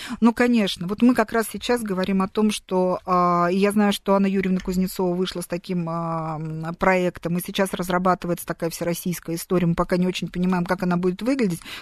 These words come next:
Ну, я, по крайней мере, не очень понимаю. То есть, а, м, масштаб ее меня в-, просто видно, я такого масштаба пока не могу <laughs> понять, как можно это охватить.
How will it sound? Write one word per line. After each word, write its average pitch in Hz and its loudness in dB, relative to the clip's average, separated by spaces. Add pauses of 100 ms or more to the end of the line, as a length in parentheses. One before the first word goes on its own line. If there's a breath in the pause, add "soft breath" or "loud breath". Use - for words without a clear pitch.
Ну, 196 4
я, 202 6
по 165 -8
крайней 170 -4
мере, 175 -4
не 196 4
очень 180 -4
понимаю. 226 2
То 180 -2
есть, 165 -4 (460 loud breath)
а, 175 4
м, 160 -6
масштаб 220 4
ее 190 -2
меня 180 -2
в-, 165 -12
просто 190 -4
видно, 185 0
я 175 0
такого 185 0
масштаба 180 2
пока 170 -6
не 160 -6
могу 180 -6 (120)
<laughs> - 0
понять, 202 0
как 180 -10
можно 180 -4
это 175 -6
охватить. 190 -2